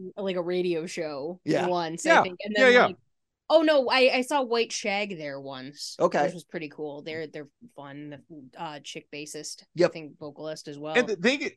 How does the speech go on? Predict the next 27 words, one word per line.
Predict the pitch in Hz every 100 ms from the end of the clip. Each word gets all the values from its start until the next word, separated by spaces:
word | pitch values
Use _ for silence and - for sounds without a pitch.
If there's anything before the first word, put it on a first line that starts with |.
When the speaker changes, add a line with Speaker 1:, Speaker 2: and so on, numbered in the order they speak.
| _
Speaker 3:
they | 156 233
get, | 311 285
like, | 214 202
the | 185
kind | - 190
of | 175
quote-unquote | 180 175 170 - 151 -
fun | - 151 139
music, | 127 113 107 -
right? | 117
Like, | 117 165
actually, | 175 208
the | 170 -
first | 185 180 -
time | 156
I | 147
ever | 127
saw | 127 131
the | 117
Cybertronic | - 127 120 - 123 113
Spree | - 135 123
was | 104 - -
there. | 110 95 80 - _ _ _ _ _
Speaker 1:
Mm, | 294 339 302 202
Speaker 2:
Yeah. | 185 202
Speaker 1:
okay, | 180 156
gotcha. | 156 190 185 151 143